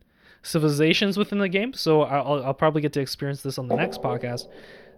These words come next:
Um, but the th-, there wasn't a lot that made me feel, "Oh, I'm," like, except for the setting of, like, "Oh, we're on the Nile River," it's like,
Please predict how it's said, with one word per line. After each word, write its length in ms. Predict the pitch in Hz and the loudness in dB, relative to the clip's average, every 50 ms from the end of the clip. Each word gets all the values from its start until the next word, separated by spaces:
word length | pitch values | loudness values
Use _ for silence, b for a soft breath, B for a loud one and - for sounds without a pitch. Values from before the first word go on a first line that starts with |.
| B - | B -4
Um, 500 | 139 139 139 135 131 127 127 127 120 - _ - _ _ _ _ _ _ _ _ _ _ _ _ _ _ _ _ _ _ _ _ _ _ | -2 -2 0 -2 -2 -4 -6 -8 -10 -12 _ -20 _ _ _ _ _ _ _ _ _ _ _ _ _ _ _ _ _ _ _ _ _ _
but 460 | - 147 127 156 151 151 151 131 - _ _ _ _ _ _ _ _ _ _ _ - | -6 0 4 6 6 6 4 2 -2 _ _ _ _ _ _ _ _ _ _ _ -8
the 200 | 147 135 165 160 | -4 0 0 0
th-, 120 | - - - _ _ - | 0 -2 -14 _ _ -2
there 160 | 143 165 175 | 2 4 4
wasn't 320 | 180 208 240 240 302 294 | 6 6 6 6 6 6
a 60 | 269 220 | 6 6
lot 480 | 175 170 170 160 160 160 156 151 - | 8 8 8 8 8 8 6 4 2
that 100 | 147 156 | 2 2
made 240 | 156 156 156 160 156 | 4 4 2 2 2
me 100 | 156 156 | 2 0
feel, 400 | - - 156 151 151 147 147 b b b b b b b b - | -2 0 0 2 2 2 0 b b b b b b b b 4
"Oh, 460 | 165 170 170 165 165 160 156 160 - _ - | 8 8 10 10 10 8 8 4 0 _ 0
I'm," 540 | 147 151 156 156 160 156 156 156 156 151 b b b b b b b _ _ _ _ _ _ _ _ - | 2 4 4 4 4 2 0 0 -2 -4 b b b b b b b _ _ _ _ _ _ _ _ -2
like, 120 | 160 170 | 0 0
except 260 | 202 196 - 247 240 | 2 2 2 2 2
for 80 | - 247 | 2 2
the 100 | 196 175 | 0 0
setting 320 | - - 165 160 165 165 | 4 4 6 6 6 6
of, 120 | 156 139 147 | 4 4 2
like, 100 | 143 - | 2 2
"Oh, 100 | 139 147 | 4 4
we're 120 | 151 151 151 | 6 6 6
on 120 | 151 151 | 4 4
the 60 | 147 | 2
Nile 300 | 147 147 143 143 139 135 | 4 4 4 4 4 4
River," 260 | 139 139 127 135 139 | 2 2 0 0 -2
it's 200 | 127 135 135 - | -2 -2 -2 -2
like, 260 | 151 135 135 - - | 0 -2 -2 -4 -8